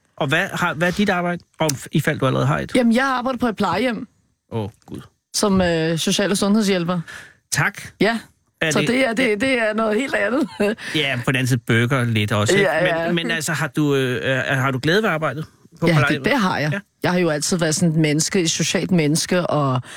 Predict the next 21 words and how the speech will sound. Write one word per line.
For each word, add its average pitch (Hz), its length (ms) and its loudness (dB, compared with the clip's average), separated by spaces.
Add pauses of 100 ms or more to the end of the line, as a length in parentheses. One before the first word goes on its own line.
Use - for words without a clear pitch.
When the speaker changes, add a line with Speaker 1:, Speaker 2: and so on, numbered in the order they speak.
(460)
Speaker 2:
øh, 165 260 2
elsker 175 360 0
at 190 80 0
arbejde 170 380 -2
med 175 80 4
mennesker, 170 540 0
og 147 720 0
elsker 170 400 0 (400)
at 135 280 -2
give 165 440 2
mennesker 180 420 0
en 170 200 2
hjælpende 196 360 2
hånd. 208 260 -2 (640)
Øh, 156 720 2
det 185 100 0
har 185 160 0
bare 175 240 -2
altid 185 260 -2
været 185 220 0
mig. 180 320 0